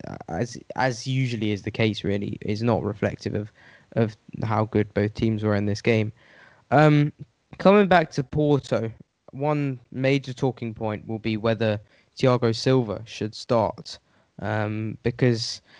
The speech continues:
you know, in my opinion, yes, it was a hundred percent both the, the two challenges were yellow cards, um, but, you know, he, the reason he made the challenges were because of poor play from, from his teammates. And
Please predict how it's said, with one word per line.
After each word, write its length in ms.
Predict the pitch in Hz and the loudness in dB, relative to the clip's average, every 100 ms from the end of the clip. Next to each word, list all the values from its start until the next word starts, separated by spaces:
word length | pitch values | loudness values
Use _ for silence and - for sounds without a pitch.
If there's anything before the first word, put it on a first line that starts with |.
| - _ _ | -20 _ _
you 80 | - | -2
know, 120 | 117 | 0
in 180 | 107 117 | 2 2
my 200 | 127 143 | 4 4
opinion, 720 | 131 - 123 113 113 110 113 - _ _ - | 4 2 2 0 -2 -4 -8 -14 _ _ -12
yes, 400 | 127 135 127 - | 0 2 2 0
it 80 | 107 | -4
was 280 | 117 113 - | -4 -8 -12
a 100 | - | -10
hundred 340 | 117 123 120 110 | -4 -2 -2 -8
percent 400 | 110 113 107 98 | -6 -6 -6 -4
both 260 | 113 107 | -4 -4
the, 140 | - 104 _ - | -8 -10 _ -10
the 100 | 104 | -8
two 220 | - 110 | -4 -6
challenges 520 | - 107 107 107 107 | -4 -4 -4 -4 -4
were 80 | 107 | -2
yellow 300 | 107 107 107 | 0 0 -2
cards, 540 | - 107 104 107 - - _ _ _ - | 0 0 0 -2 -10 -16 _ _ _ -4
um, 520 | 113 110 104 104 104 - _ _ _ _ | 0 0 0 -4 -8 -14 _ _ _ _
but, 800 | - 143 135 - - - - - - _ | 0 0 0 -4 -12 -16 -14 -16 -20 _
you 160 | - 139 | -8 -4
know, 300 | 113 120 110 - _ _ - | -2 -2 -4 -8 _ _ -16
he, 460 | 104 123 127 110 117 | -12 -8 -8 -8 -8
the 180 | 139 135 | -2 0
reason 400 | 131 131 127 131 | 4 2 4 2
he 60 | 127 | 4
made 200 | 127 127 | 4 2
the 60 | |
challenges 480 | 123 135 135 127 127 | 2 2 2 2 0
were 80 | 131 | -2
because 280 | 131 135 131 | 0 0 0
of 200 | 127 - | -4 -2
poor 220 | 143 135 | 0 2
play 260 | 151 139 131 | 4 4 4
from, 240 | 135 131 | 0 -2
from 180 | - 135 | -2 -2
his 120 | 127 | -2
teammates. 540 | - 170 160 113 - | 0 2 2 0 -2
And 420 | - 135 127 131 | 0 2 2 -2